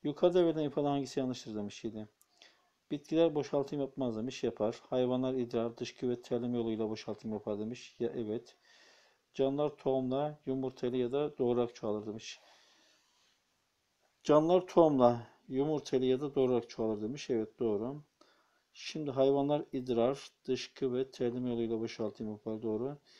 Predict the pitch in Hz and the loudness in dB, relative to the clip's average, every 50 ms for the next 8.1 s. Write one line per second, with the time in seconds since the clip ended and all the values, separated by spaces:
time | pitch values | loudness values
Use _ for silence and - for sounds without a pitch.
0 | - _ _ _ _ - 131 123 - - 147 156 156 143 143 131 - - 135 131 | -20 _ _ _ _ -10 -10 -8 -6 0 0 2 2 2 0 -4 0 2 0 0
1 | - - 143 135 123 - - 131 127 120 113 113 107 107 - - - 117 110 107 | 0 -2 -4 -4 -4 -2 0 0 0 0 0 -4 -6 -8 -10 -8 -6 -6 -4 -4
2 | 107 - - - - 117 - - - 131 131 127 123 123 120 117 - 120 113 110 | -6 -10 -12 -10 -10 -10 -10 -8 -6 -4 -4 -2 -2 -2 -4 -4 -2 -2 -2 -2
3 | - 135 135 123 113 107 - - 107 104 - - - _ _ _ _ _ _ _ | -2 -4 -4 -4 -4 -4 -2 -4 -4 -4 -4 -12 -20 _ _ _ _ _ _ _
4 | _ _ _ _ _ - - 117 110 110 110 107 117 113 - _ - - 110 113 | _ _ _ _ _ -10 -6 -4 -4 -4 -4 -4 -8 -8 -10 _ -8 -4 -2 -2
5 | 131 143 143 - _ - - - 117 117 120 117 120 120 117 110 107 104 101 113 | -2 -4 -6 -12 _ -16 -8 -6 -4 -2 -2 -2 -2 -2 -4 -2 -2 -2 -2 -2
6 | 123 120 117 110 - - 107 104 101 - 131 127 117 110 - - 113 104 101 101 | -2 -4 -4 -6 -4 -4 -6 -6 -4 -6 -6 -6 -6 -6 -6 -4 -2 0 0 0
7 | 98 101 107 123 _ _ - - - _ _ _ _ _ - 160 117 113 110 107 | -2 -4 -8 -12 _ _ -20 -20 -20 _ _ _ _ _ -12 -6 -4 -2 -2 0
8 | 107 107 | -2 -4